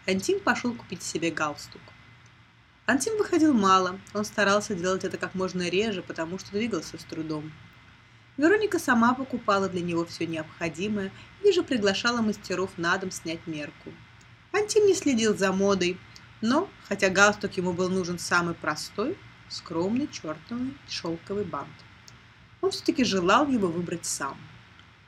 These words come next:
Серый атласный пластрон, который он купил для дороги и носил, пока жил в гостинице, постоянно выскакивал у него из жилета, как всегда очень открытого. Маргарите де Браль-Уль, наверное, показался бы слишком затрапезный кремовый фуляр, которым он его заменил,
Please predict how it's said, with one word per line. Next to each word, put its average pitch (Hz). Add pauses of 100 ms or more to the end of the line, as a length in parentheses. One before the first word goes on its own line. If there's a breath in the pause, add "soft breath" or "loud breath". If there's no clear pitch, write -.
(500)
Серый 392
атласный 233
пластрон, 208 (160)
который 185
он 175
купил 190 (380)
для 180
дороги 202
и 208
носил, 214
пока 185
жил 185
в 170
гостинице, 180
постоянно 381
выскакивал 277
у 220
него 208
из 202
жилета, 190 (720)
как -
всегда 185
очень 185
открытого. 170 (600 loud breath)
Маргарите 220
де 196
Браль-Уль, 196
наверное, 349
показался 311
бы 247
слишком 247
затрапезный 226
кремовый 190
фуляр, 202
которым 185
он 180
его 180
заменил, 185